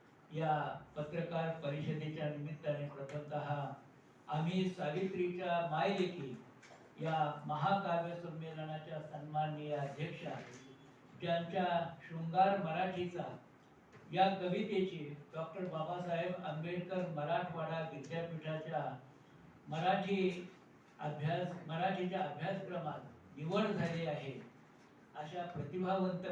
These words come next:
कवयित्री माननीय संगीता जिंजुरके. त्यानंतर या महाकाव्य संमेलनाच्या सन्माननीय उद्घाटक आणि अकराव्या विद्यार्थी शिक्षक साहित्य संमेलनाचं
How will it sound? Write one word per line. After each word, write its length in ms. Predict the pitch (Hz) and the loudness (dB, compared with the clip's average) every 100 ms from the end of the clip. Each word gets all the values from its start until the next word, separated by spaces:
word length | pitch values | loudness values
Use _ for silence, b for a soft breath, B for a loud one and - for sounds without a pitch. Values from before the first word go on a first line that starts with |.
| 165 | -4
कवयित्री 720 | 151 170 190 190 147 123 117 - - - - - | -2 0 0 -2 -4 -6 -8 -14 -20 -20 -16 -4
माननीय 480 | 151 156 165 160 160 | -2 -2 -4 -6 -6
संगीता 520 | - 147 147 151 147 | -6 -6 -6 -6 -6
जिंजुरके. 760 | 143 139 139 151 156 175 175 180 - - - - - - - - - - - - - - | -8 -10 -8 -8 -8 -8 -8 -10 -14 -20 -20 -20 -20 -20 -20 -20 -20 -20 -20 -20 -14 0
त्यानंतर 640 | 185 190 196 196 196 196 190 - - | 2 4 0 2 2 2 -2 -8 -4
या 500 | 175 180 165 156 - - - 156 | 2 4 4 4 0 -14 -12 -4
महाकाव्य 760 | 156 185 208 208 180 180 190 | 2 4 4 4 2 2 2
संमेलनाच्या 1000 | 185 175 175 180 170 165 165 170 151 - - - - - - - - | 0 -2 -2 -4 -4 -4 -6 -6 -8 -8 -14 -20 -20 -20 -20 -10 -2
सन्माननीय 680 | 160 165 170 175 170 170 156 | 0 2 0 0 -2 -2 -2
उद्घाटक 520 | 143 - 165 185 - - - - - - - - - - - - | -4 -4 -2 0 -2 -4 -10 -20 -20 -20 -20 -20 -20 -20 -20 -6
आणि 320 | 165 190 190 170 | 0 0 0 0
अकराव्या 800 | 160 147 196 202 180 127 - - - 147 | -2 2 6 6 4 0 -4 -10 -16 -10
विद्यार्थी 680 | 160 170 190 196 190 202 | -8 2 4 4 2 0
शिक्षक 560 | 190 170 156 185 185 - | 0 -4 -4 -4 -4 -4
साहित्य 560 | - 156 190 - 196 185 | -2 0 0 0 -2 0
संमेलनाचं 1160 | 170 175 185 180 175 175 175 185 180 170 156 | -2 0 2 2 0 0 -2 2 4 4 0